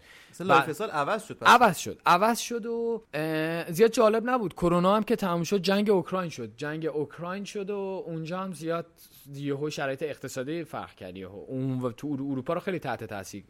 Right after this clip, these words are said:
Speaker 2: قرار گذاشت جنگ اوکراین
Speaker 1: آها.
Speaker 2: علاوه اقتصادی. یهو پولای برق و اینا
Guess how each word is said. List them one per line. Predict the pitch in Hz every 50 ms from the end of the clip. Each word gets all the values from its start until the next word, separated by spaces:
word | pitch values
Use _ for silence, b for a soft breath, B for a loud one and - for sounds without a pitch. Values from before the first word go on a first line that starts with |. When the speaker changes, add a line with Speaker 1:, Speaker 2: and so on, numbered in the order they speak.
| - -
Speaker 2:
قرار | 98 101 98 95
گذاشت | 95 98 95 95 90 -
جنگ | - 98 98 98 95
اوکراین | 90 87 - - 82 82 - _ - 147
Speaker 1:
آها. | 135 117 131 131 135 143
Speaker 2:
علاوه | - 117 123 117 104 107 98
اقتصادی. | 120 101 104 95 - - 104 - - 98 87 87 82 B B B B B B B B B B B B -
یهو | 127 139 131 143 147
پولای | - - 131 131 139 147 151
برق | 143 123 139 127 123 123 120 110
و | 123
اینا | 127 123 123 123 139 151 156 156 -